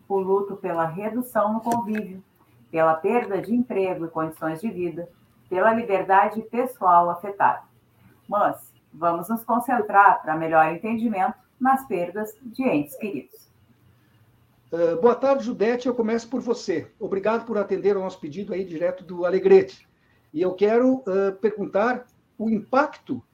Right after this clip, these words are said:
Speaker 2: né? Como é que está sendo impactante esse fato luto durante a pandemia? Ele, muitas vezes, estão levando as pessoas, talvez, a queimar etapas, né?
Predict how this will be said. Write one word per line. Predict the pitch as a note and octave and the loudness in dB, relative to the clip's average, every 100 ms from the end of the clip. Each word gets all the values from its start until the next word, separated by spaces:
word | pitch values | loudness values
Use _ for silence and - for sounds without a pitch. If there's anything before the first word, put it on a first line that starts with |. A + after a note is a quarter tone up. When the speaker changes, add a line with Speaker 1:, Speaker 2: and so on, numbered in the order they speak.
| _ C#3 | _ -8
Speaker 2:
né? | D#3 G3 _ _ | -8 -10 _ _
Como | G3+ | -2
é | E4 | -2
que | - | -2
está | - | -6
sendo | - - B3+ A3+ G#3 | -6 -2 -2 -2 -4
impactante | F#3 A3 - A3+ A#3 A3+ | -6 -6 -4 0 0 -2
esse | - G3+ | -8 -8
fato | - G3 G3 | -4 -4 -4
luto | E3+ G#3+ B3 F3 | -6 -4 -4 -8
durante | D#3+ F#3 A3 G#3+ | -2 0 0 -2
a | F#3 | -4
pandemia? | G#3+ G#3+ G3+ F#3 F#3+ D3+ A2+ - _ _ _ _ _ - | -4 -4 -4 -4 -2 -2 -2 -8 _ _ _ _ _ -8
Ele, | E3 G#3 G3+ | -6 -4 0
muitas | A#3+ C#4+ G#3+ | 2 2 0
vezes, | G#3 B3+ - | -2 -2 -2
estão | - A#3 | 0 2
levando | G#3 A3 A#3 | 2 2 0
as | A3+ | -2
pessoas, | G3+ - A#3 | -6 -6 -4
talvez, | G#3 G#3 A#3 | -4 -2 -4
a | |
queimar | B3 A3 G3+ A3+ | -4 -4 -2 -2
etapas, | A#3+ - A3+ A#3 C3+ A2+ | -4 -2 -2 -2 -8 -4
né? | D3 | -4